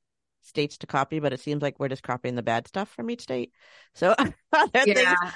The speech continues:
Speaker 2: I,
Speaker 1: from
Speaker 2: we,
Speaker 1: Washington that you
Speaker 2: learning,
Speaker 1: think
Speaker 2: but are we gonna use that information? I don't
Speaker 1: Yeah.
Speaker 2: know.
Speaker 1: Is there anything in Washington that,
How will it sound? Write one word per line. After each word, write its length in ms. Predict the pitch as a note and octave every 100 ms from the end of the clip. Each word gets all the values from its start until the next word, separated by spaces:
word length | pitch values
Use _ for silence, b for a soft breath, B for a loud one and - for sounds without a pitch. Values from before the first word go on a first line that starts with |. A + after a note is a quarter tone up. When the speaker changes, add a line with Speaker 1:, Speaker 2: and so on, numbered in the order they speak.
| A3
Speaker 2:
I, 120 | F#3
Speaker 1:
from 100 | B3+
Speaker 2:
we, 40 | C4+
Speaker 1:
Washington 520 | A#3 B3+ D4 C4+ C#4
that 60 | B3+
you 60 |
Speaker 2:
learning, 180 | C4+ A#3+
Speaker 1:
think 140 | B3 G3+
Speaker 2:
but 100 | G3+
are 120 | G3
we 100 | G3
gonna 140 | G3+
use 360 | F#3+ G3 G#3 F#3+
that 140 | F3+
information? 880 | F#3 G3 F#3 G3 G#3 G#3 F3+ E3+ F3 -
I 100 | E3+
don't 100 | E3
Speaker 1:
Yeah. 120 | D#3
Speaker 2:
know. 140 | D3+ D3+ - _ -
Speaker 1:
Is 80 | F#3+
there 100 | G3+
anything 260 | G3+ G#3
in 140 | G3+ F#3+
Washington 520 | F3+ G3+ G3 G#3 F#3+
that, 200 | F3+ F3+